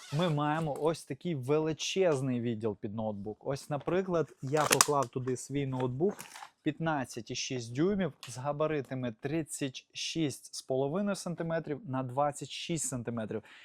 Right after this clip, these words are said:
І як ви можете побачити, він туди просто провалюється. Тобто... Подивіться, скільки тут ще залишається простору. Мінімум чотири сантиметри в ширину і ще й в висоту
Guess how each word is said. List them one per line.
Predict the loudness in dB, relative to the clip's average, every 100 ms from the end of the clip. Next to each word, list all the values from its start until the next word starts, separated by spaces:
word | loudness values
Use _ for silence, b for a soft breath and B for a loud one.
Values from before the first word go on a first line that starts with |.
| B
І | 0
як | 2 2 2
ви | 2
можете | 4 2 2 -2
побачити, | 2 2 6 6 6 4 4 4
він | 0 0 2
туди | 2 2
просто | 4 4 4 4 4
провалюється. | 6 6 8 6 4 -2 -8 -16 _
Тобто... | 6 8 6 2 -6 B B B 2
Подивіться, | 4 6 6 4 0
скільки | -2 0 2 2
тут | 2 2 2
ще | 2 2
залишається | 4 4 2 2 4 4 2
простору. | 0 2 2 0 -2
Мінімум | -2 -2 -2 -4
чотири | -4 -4 0 0
сантиметри | 0 -2 0 0 2 0 -2
в | -2
ширину | 2 2 2 0
і | 0 -4
ще | 2 4
й |
в | 6
висоту | 4 2 2 6 6